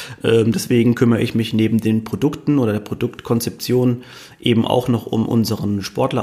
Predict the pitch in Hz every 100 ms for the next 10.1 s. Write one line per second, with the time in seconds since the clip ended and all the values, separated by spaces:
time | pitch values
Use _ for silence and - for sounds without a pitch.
0 | - 113 147 160 156 160 - 139 - 160
1 | - - _ _ _ _ _ - - -
2 | 110 104 104 - - 135 147 139 120 113
3 | 127 123 123 117 117 - - - - -
4 | 107 104 104 104 107 107 110 107 113 -
5 | 110 - 104 110 107 104 104 113 117 147
6 | 147 113 107 113 110 113 113 113 117 113
7 | 107 107 101 - 117 120 120 113 107 107
8 | 107 110 113 107 104 117 117 131 - -
9 | - _ - 120 113 113 113 107 135 -
10 | -